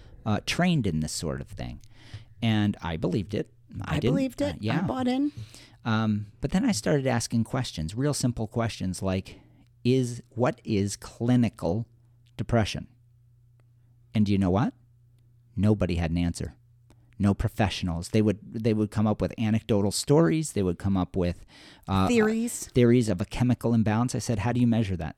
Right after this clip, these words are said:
Speaker 1: "Well, we can't." I said, "Wait a minute, you can't?" "No, we can't. We don't have a test for that." Then it started to ring true to me that, "Holy cow, you know, if, if there was a test for schizophrenia, wouldn't we give all our kids that test?" If there was some clinical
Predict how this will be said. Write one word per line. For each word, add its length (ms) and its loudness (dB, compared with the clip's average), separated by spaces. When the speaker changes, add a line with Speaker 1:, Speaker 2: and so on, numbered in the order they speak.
Speaker 1:
"Well, 200 2
we 100 -2
can't." 280 -10
I 60 -2
said, 160 0
"Wait 100 2
a 40 2
minute, 240 -2
you 120 -8
can't?" 280 -4
"No, 180 4
we 100 -2
can't. 340 -2
We 140 -2
don't 140 -2
have 120 -4
a 60 -4
test 240 -8
for 120 -8
that." 200 -8
Then 100 2
it 80 0
started 360 2
to 200 2
ring 260 6
true 280 0
to 80 2
me 180 4
that, 160 -4
"Holy 320 -6
cow, 360 -4
you 160 0
know, 260 0
if, 280 -4
if 140 -6
there 140 2
was 140 0
a 60 -2
test 340 -4
for 80 -10
schizophrenia, 680 -4
wouldn't 260 0
we 80 2
give 180 0
all 160 4
our 60 0
kids 280 -6
that 180 -8
test?" 320 -6
If 140 0
there 200 4
was 140 0
some 240 2
clinical 920 0